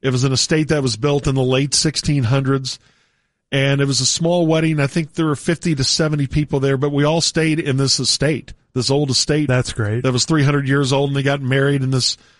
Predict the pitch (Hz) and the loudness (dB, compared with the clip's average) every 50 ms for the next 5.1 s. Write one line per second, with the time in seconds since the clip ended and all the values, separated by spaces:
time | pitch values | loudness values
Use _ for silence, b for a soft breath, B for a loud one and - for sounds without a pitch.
0 | b b - 143 139 147 156 139 139 127 131 135 139 147 147 - 139 123 135 135 | b b -2 0 0 2 0 0 0 0 0 2 0 0 0 -2 -2 0 2 2
1 | 139 139 139 127 - - 151 143 143 131 139 135 135 139 139 123 - - - 143 | 2 2 0 -2 -2 0 0 0 0 0 2 2 2 0 0 -2 -4 -4 -2 0
2 | 135 135 127 - - 139 135 135 131 135 135 131 135 139 135 127 - b b b | 0 0 -2 -2 -2 0 0 2 2 2 0 0 0 0 -2 -4 -6 b b b
3 | b b b b b b b b - 127 120 120 120 120 120 120 117 117 127 120 | b b b b b b b b -4 0 0 2 2 2 2 0 0 0 0 2
4 | 120 127 - 180 185 165 - 185 151 - 147 135 135 135 131 123 - - 127 107 | 2 2 2 0 0 2 2 0 0 0 0 0 2 2 2 2 0 0 -2 -2
5 | 107 123 | -4 -8